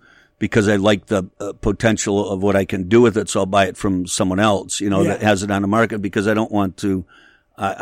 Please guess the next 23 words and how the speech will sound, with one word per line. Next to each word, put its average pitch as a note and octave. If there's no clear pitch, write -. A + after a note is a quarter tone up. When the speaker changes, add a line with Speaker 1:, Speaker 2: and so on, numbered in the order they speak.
Speaker 1:
I've A2+
always, A#2
uh, A2
being A2+
in A2+
business G#2+
myself, G#2+
and A2+
I, G#2+
my G#2
other A#2+
business, G2+
I G2+
design G2
and F#2
build B2
illusions F#2+
for G2
other F#2
magicians, F#2
Speaker 2:
Amazing. C3
Speaker 1:
uh, G#2
including G#2